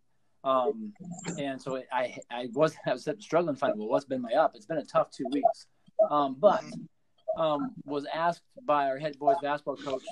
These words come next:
on Friday night. We had our junior Cougar boys basketball group join us for a basketball game against West on, on Friday night, and they do a big pizza, pizza party down in the cafeteria. And, and head coach, Coach McCowan, asked me to come down and just visit,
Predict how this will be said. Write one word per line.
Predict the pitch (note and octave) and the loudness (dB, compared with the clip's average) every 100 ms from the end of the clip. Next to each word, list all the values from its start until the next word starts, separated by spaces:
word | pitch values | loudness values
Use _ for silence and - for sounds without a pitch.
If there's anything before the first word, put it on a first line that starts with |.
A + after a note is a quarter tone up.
| - | -10
on | C3+ B2+ | -8 2
Friday | D3 C#3 | 4 4
night. | C3+ C3+ C3+ | 0 -2 0
We | C#3 | 0
had | C#3 | 2
our | C3 | 0
junior | B2 C#3+ C3+ | 0 -2 -2
Cougar | C#3+ C3+ C3 C3+ C#3+ - D#3+ | -2 -2 0 0 -4 2 2
boys | D3 C#3 C3+ | 4 2 4
basketball | C3+ C3+ C3+ B2+ A#2+ A2+ | 2 2 2 6 4 2
group | C3 B2 C3 | -4 -2 -2
join | C3 B2+ | -2 -2
us | B2 | -4
for | C3 A#2+ | -2 -2
a | |
basketball | B2+ C3 C3 B2 A2+ | 2 2 2 -2 0
game | B2 A#2+ - | 2 2 0
against | - - | -4 -2
West | C3 - - | -2 -2 0
on, | A#2 A2 G#2+ _ _ - E3+ _ _ | -4 -2 -10 _ _ -16 -16 _ _
on | C3+ C3+ | -4 0
Friday | C#3+ C3 B2 | 2 2 0
night, | B2 | -2
and | C3+ | -2
they | C3 | 0
do | C3+ | 0
a | C3 | 0
big | C3 - | -2 -2
pizza, | C#3 C#3 A#2+ A2 _ - | -4 -2 -4 -4 _ 2
pizza | - C3+ | 2 4
party | C3+ C3+ C3+ | 6 6 6
down | C3+ | 0
in | |
the | B2+ | 2
cafeteria. | C#3 B2+ - C3+ C3 C3+ C3+ | 2 2 0 0 2 2 0
And, | A#2+ E5+ - - - - - | -2 -8 2 2 2 -20 -2
and | D#3 D#3 D3 | 2 2 2
head | F#3 - | 0 0
coach, | E3+ C#3+ - - - | 2 0 0 -16 -6
Coach | D#3+ C#3+ | -6 -6
McCowan, | D3 C#3+ C3+ C3+ | 0 0 0 -2
asked | D3+ | -4
me | C3+ | -8
to | |
come | B2+ C3+ | -4 -4
down | C3 C3 | -2 -2
and | B2 | -2
just | B2 G#2+ | -6 -2
visit, | C3+ B2+ B2 | -2 -2 -8